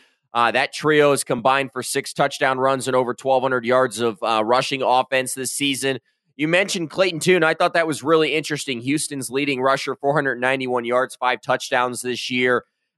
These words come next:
And then they've got two younger running backs, Stacy Snead, Brandon Campbell, who've run for nearly nine hundred yards and nine touchdowns. I do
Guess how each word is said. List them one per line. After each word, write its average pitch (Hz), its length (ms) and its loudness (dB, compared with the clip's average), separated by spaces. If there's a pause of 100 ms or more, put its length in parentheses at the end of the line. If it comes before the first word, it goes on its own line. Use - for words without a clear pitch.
And 170 100 0
then 202 160 4
they've 226 240 4
got 202 300 0
two 220 180 -4
younger 185 480 2
running 170 320 2
backs, 131 280 0
Stacy 156 480 -4
Snead, 151 500 0
Brandon 147 400 2
Campbell, 143 580 2
who've 135 240 -4
run 147 200 0
for 143 120 -8
nearly 139 320 2
nine 139 220 0
hundred 135 260 -2
yards 135 340 2
and 127 120 -10
nine 135 240 -2
touchdowns. 135 560 -2 (400)
I 170 120 2
do 233 340 -2